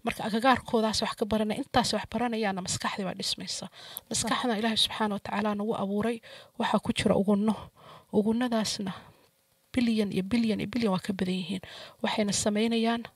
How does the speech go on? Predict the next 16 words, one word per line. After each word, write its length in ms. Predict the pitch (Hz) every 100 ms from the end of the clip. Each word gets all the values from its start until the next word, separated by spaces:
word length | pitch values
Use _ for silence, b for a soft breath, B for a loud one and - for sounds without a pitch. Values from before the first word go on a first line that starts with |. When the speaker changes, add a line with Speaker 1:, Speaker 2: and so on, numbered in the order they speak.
| _
Speaker 1:
way 100 | - -
israadsadaan. 640 | - 185 - - 98 - - b b b _
Marka 160 | 226 226
cunugu 240 | 262 240
markuu 280 | 233 - 240
dhasho, 220 | 202 -
boqolkiiba 580 | 202 - 269 - 247 220
afar 240 | - -
iyo 120 | 214 202
toban 220 | - 226 208
keliya 380 | - 226 233 175 B B B -
baa 100 | -
Ilaahay 280 | 220 220 214
Subxaanahu 380 | - - 214
wa 100 | 214 -
Tacaala 360 | 208 208 208